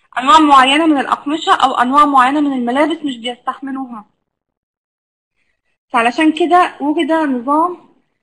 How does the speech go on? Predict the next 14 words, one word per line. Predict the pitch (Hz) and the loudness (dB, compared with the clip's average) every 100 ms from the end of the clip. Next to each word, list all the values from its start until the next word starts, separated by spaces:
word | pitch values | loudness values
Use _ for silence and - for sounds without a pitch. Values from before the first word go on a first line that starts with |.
| - | -12
العلاج | 254 240 262 269 | -6 -2 -2 -2
بالتكامل | 254 262 247 294 277 262 - | -6 -10 -4 -2 -2 -6 -10
الحسي، | 220 277 - - 392 - _ _ _ _ _ _ _ _ _ _ _ _ 254 | -10 -10 -6 -2 -2 -4 _ _ _ _ _ _ _ _ _ _ _ _ -6
ومكتشف | 254 254 254 269 - 370 359 330 | -2 0 -2 -2 -2 -2 -2 -2
هذا | 330 349 | 0 0
النظام | 269 269 339 | 0 0 0
أو | 247 247 | -2 -4
مكتشف | 254 - 320 320 - 285 | -4 -4 -4 -6 -10 -6
هذه | 262 285 311 254 | -2 0 0 -2
النظرية | 247 247 254 285 302 | -4 -4 -2 0 0
هي | 302 302 | 0 -2
الدكتورة | 233 247 - 302 320 330 | -2 -8 -4 0 0 0
جين | 294 320 330 - - | 0 0 0 -4 0
آيرس، | 285 330 392 | 2 2 0